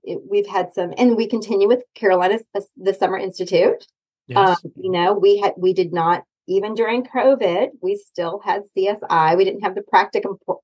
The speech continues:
Speaker 1: portion that, that twenty twenty year.
Speaker 2: Right.
Speaker 1: But other than that, I mean, we've got, we've done Carolina Summer Institute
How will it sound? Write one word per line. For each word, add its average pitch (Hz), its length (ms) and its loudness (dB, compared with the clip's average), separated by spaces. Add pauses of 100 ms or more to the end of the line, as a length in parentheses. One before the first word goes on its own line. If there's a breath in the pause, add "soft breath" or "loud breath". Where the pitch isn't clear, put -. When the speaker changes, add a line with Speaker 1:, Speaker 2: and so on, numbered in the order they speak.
(100)
Speaker 1:
portion 180 500 0
that, 156 200 0 (840)
that 170 200 4 (480)
twenty 202 280 0
twenty 185 520 0 (340)
year. 160 500 0 (180)
Speaker 2:
Right. 180 240 2
Speaker 1:
But 175 80 4
other 285 200 0
than 233 180 0
that, 247 360 2 (260)
I 180 80 -6
mean, 180 200 -4
we've 202 240 2
got, - 280 -4
we've 180 200 -4
done 180 220 -4
Carolina 180 400 -6
Summer 196 220 0
Institute 214 500 -2